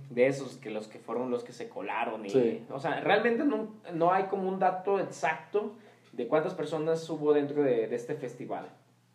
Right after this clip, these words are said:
Speaker 1: Este, esta generación o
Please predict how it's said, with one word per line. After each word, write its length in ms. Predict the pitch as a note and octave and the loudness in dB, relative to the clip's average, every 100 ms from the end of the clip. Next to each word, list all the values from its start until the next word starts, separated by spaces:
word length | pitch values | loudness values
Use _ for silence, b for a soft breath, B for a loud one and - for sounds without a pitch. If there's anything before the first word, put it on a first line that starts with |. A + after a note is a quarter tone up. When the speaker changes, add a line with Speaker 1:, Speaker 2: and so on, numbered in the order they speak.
| _ _ _ _ _ b b b b b b _ _ _ _ | _ _ _ _ _ b b b b b b _ _ _ _
Speaker 1:
Este, 840 | D3+ D#3 G#3+ G3+ F#3 D#3 C#3 C3+ F3+ | 2 4 4 4 6 4 4 0 -4
esta 200 | D3 A3 | 2 4
generación 840 | A3 G#3+ F#3+ - F#3 F#3 G3+ G3+ | 6 6 4 4 2 2 0 0
o 600 | E3+ C#3 C3+ C3 C3 B2+ | 2 4 6 4 4 2